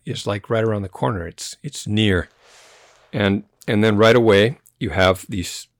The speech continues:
imperatives: heal the sick, raise the dead, cleanse the lepers, cast out demons. So Jesus commissions his, uh, apostles here, his disciples,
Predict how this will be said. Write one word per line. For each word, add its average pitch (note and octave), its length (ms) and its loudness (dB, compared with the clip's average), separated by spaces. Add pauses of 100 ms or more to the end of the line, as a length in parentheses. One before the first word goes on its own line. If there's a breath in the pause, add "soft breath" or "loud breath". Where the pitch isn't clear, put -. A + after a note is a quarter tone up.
(140)
imperatives: F#2+ 680 0
heal D3+ 280 2
the F3+ 120 0
sick, - 420 -6 (1200)
raise A#2+ 300 2
the C#3 80 -2
dead, G2+ 380 -6 (960)
cleanse C3 360 -2
the C#3 80 -4
lepers, F#2 540 -6 (800)
cast - 360 -4
out F#2 200 -2
demons. F#2 500 -8 (800 soft breath)
So A#2 420 2 (180)
Jesus D3+ 500 -4
commissions A#2 840 -6 (520)
his, G#2+ 480 -4
uh, F#2 160 -6 (220)
apostles - 560 -6
here, F#2 220 -10
his - 200 -14
disciples, - 680 -10